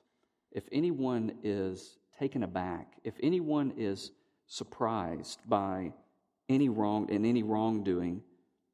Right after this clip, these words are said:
you who are spiritual, restore such a person with a, with a gentle spirit. It's not lost on anyone in the room that part of the work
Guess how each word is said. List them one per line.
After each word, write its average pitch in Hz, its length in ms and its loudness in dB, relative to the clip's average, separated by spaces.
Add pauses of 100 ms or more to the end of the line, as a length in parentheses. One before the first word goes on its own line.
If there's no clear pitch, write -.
(340)
you 135 180 6
who 131 160 0
are 98 80 4
spiritual, 117 640 0
restore 120 640 0
such - 260 -6
a 104 60 -6
person 107 580 -6
with 101 160 -2
a, 95 140 -2 (720)
with 113 120 -2
a 101 60 0
gentle 127 420 -2
spirit. 92 720 -4 (1500)
It's - 160 -10
not - 160 -2
lost 110 240 0
on 107 100 0
anyone 107 260 2
in 101 60 0
the 92 80 -2
room 95 540 0
that 92 320 -8 (1040)
part 147 300 0
of 113 100 -6
the 104 60 -2
work 95 500 0